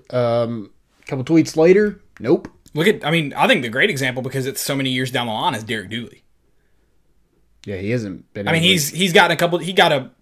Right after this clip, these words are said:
Speaker 2: a pretty good job with the Cowboys as a receivers coach. That ended up being not a great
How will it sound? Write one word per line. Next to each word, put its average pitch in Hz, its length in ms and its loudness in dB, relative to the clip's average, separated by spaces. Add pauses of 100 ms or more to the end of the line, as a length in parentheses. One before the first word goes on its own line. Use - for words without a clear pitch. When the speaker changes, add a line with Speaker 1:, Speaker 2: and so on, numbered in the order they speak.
(120)
Speaker 2:
a 131 160 -6
pretty 151 320 -6
good 151 160 -2
job 131 300 0
with 127 100 -6
the 120 100 -4
Cowboys 123 720 -4
as 117 120 -12
a 113 40 -10
receivers 120 400 -8
coach. 127 380 -4 (340)
That 117 160 4
ended 120 160 -2
up 113 120 -4
being 110 240 -4
not 104 340 -6
a 113 60 -12
great 104 300 -6